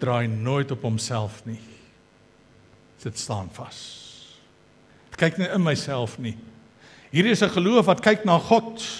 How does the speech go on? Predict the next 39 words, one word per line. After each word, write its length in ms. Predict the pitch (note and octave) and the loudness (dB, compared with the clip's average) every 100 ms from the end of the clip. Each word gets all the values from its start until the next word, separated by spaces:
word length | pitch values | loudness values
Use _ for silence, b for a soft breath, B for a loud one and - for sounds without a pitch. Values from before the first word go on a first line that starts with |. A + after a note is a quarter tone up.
| - - - _ _ _ _ B B B B | -16 -20 -20 _ _ _ _ B B B B
Na 140 | D#3+ | 4
wat 180 | E3 - | 4 2
God 300 | - A3+ D#3+ | 4 2 4
doen. 180 | G#3 A3 | 2 4
Dit 80 | - | 4
kyk 220 | B3 A#3 | 2 4
na 140 | G#3 | 4
die 120 | G#3 F3+ | 4 6
beloftes 540 | F3+ B3 - B3 G#3+ | 6 6 4 -2 0
van 160 | G3+ G3 | 0 0
God, 520 | A3+ A#3 - - - B B | 0 -2 -8 -16 -16 B B
na 120 | F3 | 6
die 160 | F3+ E3 | 6 6
woord 300 | A3+ C4+ - | 6 4 2
van 180 | G3+ F3+ | -2 0
God. 480 | G#3+ - - - B B B | 0 -2 -8 -18 B B B
En 120 | F#3+ | 4
my 80 | G3 | 6
liewe 220 | G#3+ B3 | 6 4
mens, 400 | F#3 G3+ A#3 - B B | 4 4 2 -2 B B
hoe 120 | F3 | 2
meer 200 | E3+ G#3+ | 4 4
ek 120 | A#3+ A3+ | 4 4
die 100 | F3+ | 2
beloftes 520 | F3+ A#3 A3 A3+ A3 | 6 6 6 2 4
van 120 | G3 | 2
God 340 | - G3+ G3 - | 4 2 2 4
ken 260 | A3+ A#3+ | 4 6
en 100 | B3 | 4
die 120 | G#3 C#3 | 4 4
woord 240 | G3+ C4 | 4 4
van 140 | - G3+ | 0 0
God 320 | - G3+ - | 2 0 2
ken, 300 | G#3 A#3 A3 B B | 2 2 0 B B
hoe 180 | A#3+ C#4+ | 8 8
groter 480 | - A3 G#3+ A3+ G#3+ | 6 4 4 4 0
is 140 | - | 0
my 100 | F3+ | 0
skuld. 380 | F#3 E4 F4+ - | 2 2 2 0